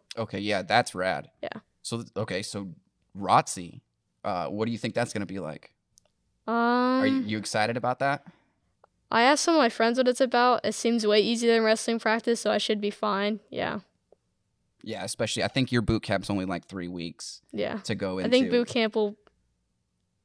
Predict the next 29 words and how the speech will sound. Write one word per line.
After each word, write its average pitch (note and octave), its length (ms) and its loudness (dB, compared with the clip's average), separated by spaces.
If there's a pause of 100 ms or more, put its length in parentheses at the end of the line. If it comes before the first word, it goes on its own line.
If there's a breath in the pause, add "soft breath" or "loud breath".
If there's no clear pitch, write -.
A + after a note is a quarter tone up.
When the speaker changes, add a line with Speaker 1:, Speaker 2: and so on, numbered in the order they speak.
(380)
Speaker 2:
no A#3+ 120 4
offense B3 360 2
to A#3+ 80 2
anyone, A3 300 4
but A3 80 6
I A3 60 6
think A3 160 4
it'll A3+ 100 4
be A#3 120 2
a A3 60 2
piece A#3+ 280 -4
of A#3 100 -2
cake G#3+ 440 -4
compared A#3 140 -2
Speaker 1:
Yeah, G#2+ 160 6
Speaker 2:
to A2 60 6
wrestling A2+ 200 0
Speaker 1:
it's D3+ 120 -4
Speaker 2:
practice. G#3 220 -2
Speaker 1:
not G2+ 240 -2
gonna - 160 -4
Speaker 2:
'Cause C#4 120 0
we D4 80 6
Speaker 1:
be. - 20 6
Speaker 2:
had D#4+ 200 4
people C4 360 2
in A3+ 120 2
the A3 60 2
military, A3+ 720 0